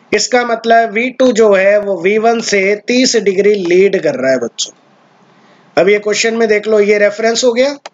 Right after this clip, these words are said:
ज़ीरो डिग्री, ये आपने वी टू दिखा दिया माइनस दस डिग्री, और फिर आपने वी वन दिखा दिया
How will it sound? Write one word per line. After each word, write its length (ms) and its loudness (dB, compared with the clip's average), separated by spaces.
ज़ीरो 220 0
डिग्री, 260 -4
ये 200 2
आपने 340 0
वी 160 -4
टू 160 0
दिखा 280 0
दिया 240 -4
माइनस 500 -2
दस 200 0
डिग्री, 340 -6
और 120 2
फिर 220 0
आपने 640 -2
वी 160 0
वन 220 0
दिखा 280 0
दिया 340 -2